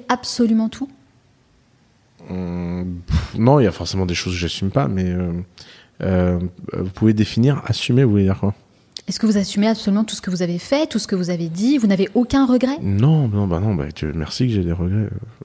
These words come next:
Speaker 2: C'est, non, mais c'est
Speaker 1: Bah, vous savez, en général, Oussama, moi, les invités que je reçois dans le podcast me disent, « Ah non, non, moi, j'ai aucun regret. »
Speaker 2: Mais comment
Speaker 1: Ah
Speaker 2: ils
Speaker 1: oui,
Speaker 2: font pour vivre,
Speaker 1: la
Speaker 2: euh,
Speaker 1: majorité, euh... me répond ça, hein.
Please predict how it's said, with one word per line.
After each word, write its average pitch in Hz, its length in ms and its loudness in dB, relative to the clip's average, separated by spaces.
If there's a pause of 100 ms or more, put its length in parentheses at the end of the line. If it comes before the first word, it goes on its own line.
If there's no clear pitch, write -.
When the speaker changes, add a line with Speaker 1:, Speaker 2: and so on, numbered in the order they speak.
(340)
Speaker 2:
C'est, - 120 -10 (260)
non, 101 260 0
mais 78 160 -8
c'est - 140 -10
Speaker 1:
Bah, 190 60 2
vous 185 80 2
savez, 254 360 2
en 196 220 0
général, 202 400 2
Oussama, 226 340 2
moi, 233 140 2
les 175 140 0
invités 190 260 -2
que 214 80 -4
je 180 80 -2
reçois 170 200 -6
dans 208 80 -2
le 175 60 -4
podcast 262 380 -6
me 190 60 0
disent, « 220 200 0
Ah 208 80 0
non, 220 120 2
non, 269 80 4
moi, 247 100 4
j'ai 190 80 0
aucun 226 240 -2
regret. » 196 260 -2 (760)
Speaker 2:
Mais 90 60 -2
comment 185 160 -2
Speaker 1:
Ah 190 40 4
Speaker 2:
ils 269 80 6
Speaker 1:
oui, 285 80 4
Speaker 2:
font 107 80 2
pour 190 160 -2
vivre, 101 240 2
Speaker 1:
la 180 60 4
Speaker 2:
euh, 180 40 6
Speaker 1:
majorité, 254 580 6
euh... 214 140 2
me 208 100 4
répond 214 300 2
ça, 277 140 -4
hein. 240 140 -4